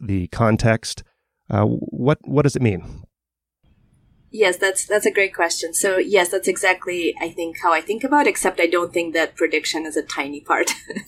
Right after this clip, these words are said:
Speaker 2: So, um, we have a set of, <laughs> um, regions in our brain that respond very selectively to language. And, um, my group and other groups have previously shown that,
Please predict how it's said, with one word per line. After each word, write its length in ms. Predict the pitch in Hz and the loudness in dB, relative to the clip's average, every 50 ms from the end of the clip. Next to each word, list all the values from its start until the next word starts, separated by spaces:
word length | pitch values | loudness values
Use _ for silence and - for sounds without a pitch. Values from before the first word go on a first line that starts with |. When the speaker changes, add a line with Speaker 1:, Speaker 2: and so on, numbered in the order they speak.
| - - - - - - | -6 -4 -4 -4 -2 0
Speaker 2:
So, 360 | - - 214 190 190 185 185 - - - - - - | 2 4 6 6 6 4 2 -2 -8 -12 -10 -2 2
um, 380 | - 214 185 180 175 190 190 - - - 277 - | 4 6 8 6 6 4 0 -8 -16 -18 -8 0
we 140 | 202 208 233 | 2 4 4
have 160 | 233 214 208 | 6 6 4
a 60 | 226 | 6
set 200 | 277 - 277 220 | 6 6 6 8
of, 120 | 233 277 269 | 8 6 6
<laughs> 760 | 262 294 294 - 302 294 - - - - - - - - - | 6 4 4 6 4 4 4 2 -4 -6 -6 -4 -6 -4 0
um, 500 | - 202 208 185 180 180 170 165 170 - | 4 6 6 8 8 6 4 2 -4 -2
regions 520 | - 190 196 190 - 202 180 175 151 - - | 0 0 0 2 2 0 0 0 0 -2 -2
in 180 | - - 180 | -2 0 2
our 160 | 180 170 170 160 | 4 4 4 2
brain 380 | 160 165 165 175 202 247 262 | 2 2 2 4 4 2 0
that 120 | 254 202 - | 0 0 2
respond 380 | 175 180 - - 170 170 175 165 | 2 0 0 0 0 0 0 0
very 160 | 156 160 165 | -2 -2 -2
selectively 880 | 175 - - 151 151 151 151 - - 190 185 190 196 190 196 214 226 - - _ - | -2 -2 -2 0 0 -2 -2 -4 -6 -6 -4 0 0 0 0 0 -4 -8 -14 _ 0
to 100 | 196 175 | 0 2
language. 840 | 170 160 165 185 208 294 339 370 370 - - - - - - - | 2 0 -2 -2 0 2 2 2 0 -2 -6 -12 -14 -16 -14 -4
And, 320 | - - 170 170 170 170 - - - | 0 2 2 2 2 -2 -8 -6 -2
um, 460 | - 170 170 165 156 160 156 165 175 - _ _ - - - _ _ | 2 4 4 4 2 0 -4 -12 -16 -18 _ _ -16 -16 -16 _ _
my 180 | 165 175 175 175 | -2 -2 0 0
group 240 | 165 180 175 170 - | 2 2 2 2 2
and 100 | 151 160 | 2 2
other 160 | 160 156 156 | 2 2 0
groups 320 | - 175 175 165 - - | 0 0 0 0 -2 -2
have 240 | - 160 156 - - | -2 -2 -2 -2 -4
previously 400 | - 226 269 262 226 226 - 185 | -4 -2 0 0 0 0 0 0
shown 340 | 185 - - 185 175 170 170 | 0 2 0 0 0 0 0
that, 240 | 156 156 151 151 | 0 0 0 -2